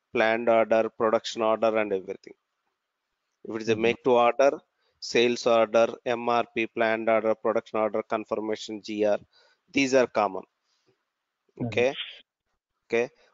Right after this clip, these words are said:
Speaker 1: but what are the differences, I will explain you. Okay,
Speaker 2: Mm-hmm.
Speaker 1: for example, material master, sorry, master data.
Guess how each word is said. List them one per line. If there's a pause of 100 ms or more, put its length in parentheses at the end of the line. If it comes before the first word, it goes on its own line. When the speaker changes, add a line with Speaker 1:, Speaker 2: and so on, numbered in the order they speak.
(140)
Speaker 1:
but (480)
what
are
the
differences,
I
will
explain
you. (1120)
Okay, (1040)
Speaker 2:
Mm-hmm.
Speaker 1:
for
example, (800)
material
master, (720)
sorry, (360)
master
data.